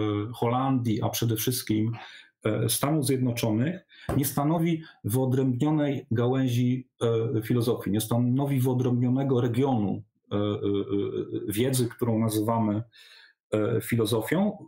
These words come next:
we francuskim krajobrazie, e, e, akademickim. I dzieje się tak nie dlatego, że, że technika nie stanowi przedmiotu refleksji we, we francuskiej tradycji filozoficznej,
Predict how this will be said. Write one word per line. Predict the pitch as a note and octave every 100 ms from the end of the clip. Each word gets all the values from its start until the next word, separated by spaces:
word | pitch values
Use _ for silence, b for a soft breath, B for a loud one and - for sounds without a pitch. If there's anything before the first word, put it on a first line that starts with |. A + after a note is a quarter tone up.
| -
we | - C3
francuskim | D#3+ D#3 B2+ D3+ - D3 C3+ - _
krajobrazie, | C3+ A#2+ A#2 A#2+ A#2 A2+ A2+ B B B _ _ -
e, |
e, | A2 A2 A#2+ G#2+ A#2+
akademickim. | B2 A2+ A#2 G#2 G2 - - B2 B B B
I | -
dzieje | A#2+ D#3
się | D#3 D#3
tak | D#3+ D#3+ - _ -
nie | C3 G#3+
dlatego, | G3+ - C3+ B2
że, | A2 A2+ A2 G#2+ G#2 - _ _ _ _ _ -
że | A2
technika | - C#3+ - A#2+ A#2
nie | G#2+ G#2+
stanowi | - B2 C3 B2+ A#2 A#2+ B B
przedmiotu | - A2 B2 B2+ B2+
refleksji | A#2 - C#3 C#3+ - A2 G2+
we, | A2 G#2+ A2 A2
we | A2
francuskiej | - A#2+ A#2 B2 A#2+ A2
tradycji | G#2+ D3 G3 -
filozoficznej, | B2+ A#2+ G#2+ G#2 A2 - A2+ C#3 F3